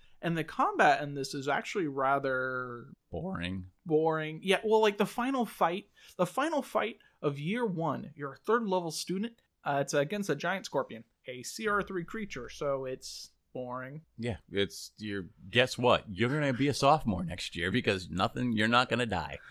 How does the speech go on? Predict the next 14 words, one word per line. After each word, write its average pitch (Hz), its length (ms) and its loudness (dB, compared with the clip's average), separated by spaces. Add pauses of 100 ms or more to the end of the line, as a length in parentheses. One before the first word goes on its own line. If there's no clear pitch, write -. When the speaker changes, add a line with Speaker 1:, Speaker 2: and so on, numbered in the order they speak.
(140)
Speaker 1:
Yeah, 254 260 -4
well, 277 280 2
it's 262 260 -4
just 277 240 -8
like, 269 220 -8 (240)
why 254 220 0
is 381 140 0
that 277 180 4
the 254 80 2
final 254 280 0
fight 254 260 0
of 208 80 -2
the 208 80 -4
year? 190 440 -2